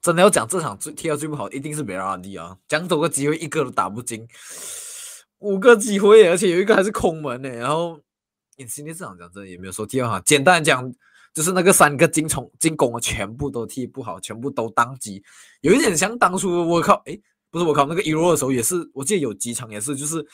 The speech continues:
他进攻端全部宕机，然后是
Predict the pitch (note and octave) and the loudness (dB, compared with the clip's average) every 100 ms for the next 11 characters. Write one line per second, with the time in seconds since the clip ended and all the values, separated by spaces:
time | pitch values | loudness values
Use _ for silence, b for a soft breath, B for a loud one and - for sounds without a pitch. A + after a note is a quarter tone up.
0 | b b E3 C3+ F3+ D#3+ C#3+ C#3 B2+ B2 | b b 4 4 -2 -2 0 -2 -2 -4
1 | A#2+ C#3+ C3 C3+ C3+ A2+ G#2 C3+ D3+ D#3+ | -6 -2 -2 -2 -8 -8 -4 -2 -2 -2
2 | D3 | -4